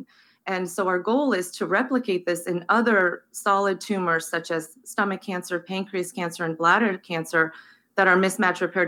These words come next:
deficient, where they have this potential sensitivity to immunotherapy. And it can have huge implications, just as it did in these fourteen patients where they didn't need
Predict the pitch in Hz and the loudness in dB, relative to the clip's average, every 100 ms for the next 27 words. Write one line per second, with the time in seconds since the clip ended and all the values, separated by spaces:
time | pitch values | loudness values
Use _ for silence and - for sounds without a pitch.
0 | 160 214 208 185 170 170 165 170 180 180 | 2 0 0 0 0 0 0 0 0 0
1 | 170 165 165 - _ _ _ _ 196 214 | 0 -2 -4 -14 _ _ _ _ -4 0
2 | 196 185 - 180 170 165 165 160 156 160 | 0 0 -2 -2 -2 -2 0 0 -2 -2
3 | 156 147 131 131 113 127 - - 160 160 | -2 -4 -8 -6 -6 -6 -10 -6 -4 -4
4 | 160 175 175 175 - _ _ _ - 240 | -4 0 2 2 -2 _ _ _ -2 4
5 | 294 - 185 175 - 165 160 160 - 202 | 4 4 0 -2 0 0 -2 -6 -2 -2
6 | 202 196 180 - 185 185 180 175 170 170 | 0 -2 -2 -2 0 2 0 -2 -4 -2
7 | 196 190 185 175 185 214 214 175 170 175 | -2 -2 -4 -2 0 0 0 -4 -2 2
8 | 160 156 160 _ _ _ 185 185 208 202 | 2 2 -2 _ _ _ 0 4 4 2
9 | 196 | 0